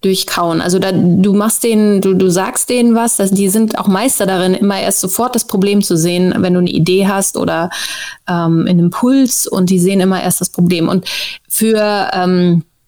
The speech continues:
also gerade im Projektmanagement ist das ja auch okay, zu gucken, welche Herausforderungen oder Probleme könnten denn entstehen. Das ist auch mal wichtig zu betrachten.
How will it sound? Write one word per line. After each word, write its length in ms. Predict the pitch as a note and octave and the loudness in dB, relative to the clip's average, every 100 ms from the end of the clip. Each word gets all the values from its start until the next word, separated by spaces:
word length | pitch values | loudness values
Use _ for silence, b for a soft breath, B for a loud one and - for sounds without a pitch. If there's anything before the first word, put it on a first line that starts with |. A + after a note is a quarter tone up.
| _ _ - | _ _ -4
also 180 | G#3 F#3+ | -4 -2
gerade 240 | F#3+ G#3 | -2 0
im 80 | G3 | 0
Projektmanagement 920 | F#3 F3 G3+ B3+ A3 A3 A#3 A3 A3 | 0 -2 -2 0 0 0 2 2 2
ist 160 | - | 0
das 140 | G3 - | -2 -2
ja 100 | F3 | -2
auch 140 | F3+ | -2
okay, 560 | F#3 F3+ B3 G#3+ F3 - _ | -2 0 0 2 0 -2 _
zu 120 | - | -6
gucken, 300 | G3 G3 F#3 | -2 -2 0
welche 240 | F#3 F#3 G3 | 0 0 0
Herausforderungen 680 | F#3 F3 F#3 G3 F#3 F#3+ F3+ | 0 0 -2 -2 -2 0 0
oder 120 | F3 | -2
Probleme 440 | - F3+ F3+ F3+ | -2 0 2 0
könnten 440 | F3+ F#3+ F3+ G3 F3+ | 0 0 2 2 2
denn 160 | E3+ | 0
entstehen. 580 | E3 F3 - A3 G#3 F#3 | 0 -2 -2 0 2 2
Das 140 | F3+ | 0
ist 120 | - - | -2 -4
auch 300 | F#3+ F#3+ - | -4 -4 -4
mal 240 | F#3 F#3+ | -2 0
wichtig 380 | F3+ F#3 F3+ F3+ | 0 0 -2 -2
zu 80 | F#3 | -2
betrachten. 720 | F3+ - F#3+ G#3 - F3+ G#3 | -4 -4 -4 -4 -2 0 0